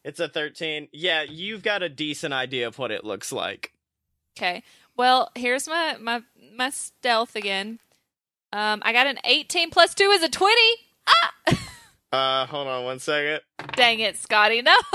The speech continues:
Speaker 1: Okay, no, no, you're good. You're good.
Speaker 2: Okay.
Speaker 1: Just go look through the gold for a few and then roll a perception.
Speaker 2: All right, perception. Rifling through some gold.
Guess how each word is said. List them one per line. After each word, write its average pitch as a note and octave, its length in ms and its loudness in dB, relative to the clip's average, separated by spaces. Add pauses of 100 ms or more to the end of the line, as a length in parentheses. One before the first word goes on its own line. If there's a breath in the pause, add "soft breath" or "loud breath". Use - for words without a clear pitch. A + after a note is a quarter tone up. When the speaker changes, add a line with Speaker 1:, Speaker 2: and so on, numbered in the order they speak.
(180)
Speaker 1:
Okay, A3 460 4
no, G#3 200 -4
no, G#3 180 -4
you're A3 320 -4
good. G#3+ 440 -4 (200)
You're G#3+ 160 -2
good. C4+ 160 0
Speaker 2:
Okay. A#3+ 260 2
Speaker 1:
Just - 160 -6
go G#3 160 -2
look G#3 200 -6
through G3+ 160 -4
the G3 80 -4
gold F#3 300 -2
for F3+ 140 -6
a F#3 80 -2
few F3+ 320 -2
and D3+ 220 -4
then D3 160 -6
roll D3 320 -2
a C3+ 160 -2
perception. - 800 -8 (320)
Speaker 2:
All - 100 -10
right, - 180 -12
perception. - 680 -14 (260)
Rifling A#3+ 460 -4
through C4+ 200 -10
some D4 200 -14
gold. F#3+ 360 -4